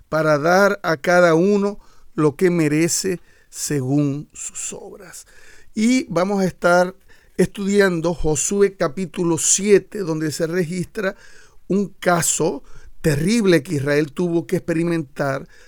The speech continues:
a través de una trágica experiencia. Y por supuesto ver cómo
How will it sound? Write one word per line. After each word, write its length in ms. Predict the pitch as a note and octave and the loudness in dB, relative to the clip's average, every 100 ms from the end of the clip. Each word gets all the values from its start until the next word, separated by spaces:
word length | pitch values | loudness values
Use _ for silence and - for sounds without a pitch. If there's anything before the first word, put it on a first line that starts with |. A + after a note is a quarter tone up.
| - - | -16 -8
a 80 | F3 | -4
través 360 | E3 D#3 E3+ | 0 2 2
de 80 | F3+ | 2
una 260 | F#3 F#3 E3+ | 2 0 0
trágica 720 | - G#3 G#3 G#3 G3 G3+ - | 2 2 2 0 0 -2 -2
experiencia. 1300 | - E3 - E3 D3 D#3+ G3 G3+ D#3 C3+ - - - - - - - | -6 -6 -8 -4 -2 2 2 2 0 -2 -10 -16 -20 -20 -20 -20 -16
Y 100 | F3 | -6
por 180 | A3+ | -2
supuesto 540 | F#3 F#3+ G3+ G3+ G#3+ F#3 | -2 -2 -2 0 0 2
ver 220 | F#3+ G#3+ | 2 2
cómo 340 | - G#3 A3 | 0 -2 -4